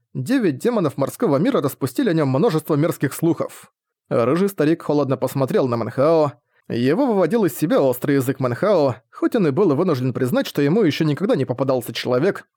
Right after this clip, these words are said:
столь умело строящий свою аргументацию. Он мог превратить Манхао в кровавую лепёшку и в то же время не мог ничего ему сделать. Манхао виртуозно использовал обстоятельства, чтобы скручивать людей в бараний рог,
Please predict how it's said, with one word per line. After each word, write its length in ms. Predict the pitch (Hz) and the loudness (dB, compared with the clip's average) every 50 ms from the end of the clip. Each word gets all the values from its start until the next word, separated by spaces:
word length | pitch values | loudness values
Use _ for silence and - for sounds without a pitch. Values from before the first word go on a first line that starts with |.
| _ _ - | _ _ -20
столь 300 | - - - 151 139 143 | -10 -4 0 0 2 2
умело 200 | 147 156 139 131 | 2 2 2 0
строящий 480 | - - - 156 160 156 139 - 139 | 0 -2 0 0 2 2 2 0 -2
свою 240 | 123 - 156 147 139 | -2 0 2 2 2
аргументацию. 880 | 135 127 156 165 160 151 135 147 135 120 - - - 123 101 - - 120 _ _ _ _ _ _ _ - - | 2 2 2 2 2 0 0 0 -2 -2 -4 -4 -4 -4 -4 -6 -8 -14 _ _ _ _ _ _ _ -6 -2
Он 260 | - 127 156 196 180 | 0 2 2 2 2
мог 200 | 160 190 190 - | 2 2 0 -2
превратить 400 | - 156 135 139 131 - 202 - | -2 -2 0 0 0 -2 -2 -2
Манхао 440 | 165 143 135 123 - 185 196 165 135 | 0 0 0 0 0 0 2 0 0
в 60 | - | -2
кровавую 420 | - 131 135 165 165 147 139 131 | -2 -2 0 0 2 2 2 2
лепёшку 580 | 127 123 120 - 240 220 - - 165 156 143 - - _ _ _ _ _ | 2 0 0 0 -2 -2 0 0 0 0 0 -2 -8 _ _ _ _ _
и 60 | - | -4
в 80 | 147 - | -4 -2
то 80 | 339 320 | -2 0
же 120 | 220 170 | 0 0
время 240 | 151 214 233 175 147 | 0 2 2 2 2
не 120 | 135 143 | 2 0
мог 180 | 196 247 233 - | 0 0 -2 -2
ничего 320 | 160 135 - 147 156 180 | -2 -2 0 0 0 2
ему 200 | 156 143 143 135 | 2 2 0 0
сделать. 640 | 117 120 123 139 139 120 - - - - - - - _ _ _ _ _ _ - | -2 -2 -2 0 0 0 -2 -6 -10 -14 -18 -18 -20 _ _ _ _ _ _ -6
Манхао 500 | - 123 117 117 120 - 135 156 180 170 | -4 -4 -4 -2 -2 0 0 2 2 2
виртуозно 600 | 147 143 135 127 127 123 160 202 175 180 190 175 | 2 0 0 0 0 0 2 2 2 2 0 0
использовал 520 | 143 - - - 170 190 156 151 139 135 131 | 0 -2 -2 -2 -2 0 0 0 0 0 0
обстоятельства, 680 | - - - 156 147 202 196 208 180 - - 151 139 131 | -2 -2 -4 -2 0 0 0 0 -2 -2 0 -2 -2 -2
чтобы 280 | - - 269 220 196 | -2 -2 -2 0 -2
скручивать 540 | - - - 151 220 190 - 170 143 135 - | -2 -2 -2 -2 -2 -2 0 0 0 0 0
людей 220 | 127 127 160 208 | 0 0 0 0
в 60 | 143 120 | 0 0
бараний 300 | 139 143 147 135 127 117 | 0 0 0 2 2 2
рог, 300 | 143 220 226 - - | 2 0 0 -2 -6